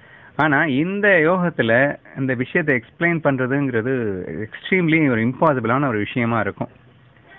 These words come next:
இப்ப நான் ஏத்து-, ஏற்கனவே வந்து இந்த சாரத்தை நான் சொல்லிட்டேன்.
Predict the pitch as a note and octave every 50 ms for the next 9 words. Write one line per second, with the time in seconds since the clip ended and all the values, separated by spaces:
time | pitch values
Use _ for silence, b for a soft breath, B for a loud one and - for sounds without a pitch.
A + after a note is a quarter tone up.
0 | - - - - - - - - - - A#2+ A#2+ A#2+ A#2+ A#2+ C3 B2+ - D3+ D3
1 | C3+ A#2+ A#2+ - C3+ C3+ D3+ E3+ E3 D3+ C#3+ D3 D3+ C#3+ C3+ A#2+ - C3+ B2+ C#3+
2 | D3+ D#3+ D3+ D3+ C#3 C3 A#2 - B2+ C3 C#3+ D#3 - - A#2 B2+ D3